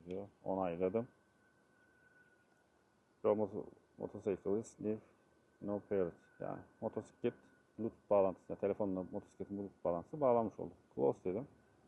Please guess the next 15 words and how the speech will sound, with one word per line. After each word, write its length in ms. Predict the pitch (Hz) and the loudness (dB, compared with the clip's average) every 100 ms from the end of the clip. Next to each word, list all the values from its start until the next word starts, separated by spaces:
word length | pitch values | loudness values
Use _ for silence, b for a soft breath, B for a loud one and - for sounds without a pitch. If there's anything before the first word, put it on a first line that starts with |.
| - | -4
Bakın 180 | 113 113 | -2 0
burası 220 | 104 117 | 2 2
yeşile 440 | 104 110 110 95 | 2 6 6 8
döndü. 420 | 104 95 90 139 - B B B B - - | 6 6 4 2 0 B B B B -16 -2
Şimdi, 380 | - 147 101 - - - - b b b - - - | 6 10 10 8 -4 -20 -20 b b b -20 -20 0
e, 460 | 98 95 95 92 87 - | 6 8 8 6 4 8
eğer 440 | 123 170 180 - - - - - - - - - - - - | 12 12 10 4 -20 -20 -20 -20 -20 -20 -20 -20 -20 -12 -2
intercom'u 800 | 113 143 143 - 147 156 165 139 - - | 10 12 12 12 12 12 10 4 -2 12
bağlamak 380 | 113 123 151 147 | 12 12 12 10
istiyorsanız, 580 | - 165 - 107 95 - | 2 2 4 0 -2 -4
intercom 600 | 110 - 127 - 147 147 139 - | 0 8 8 10 6 6 4 6
arama 320 | 113 120 143 | 10 12 12
modundayken 840 | 139 120 117 123 123 135 - 110 - - - - - - - - - - | 10 8 8 8 10 10 8 -4 -4 -10 -20 -20 -20 -20 -20 -20 -20 0
buradan, 340 | 123 120 139 - - - - - | 12 12 12 12 -4 -20 -20 -4
e, 360 | 90 85 82 | -2 2 0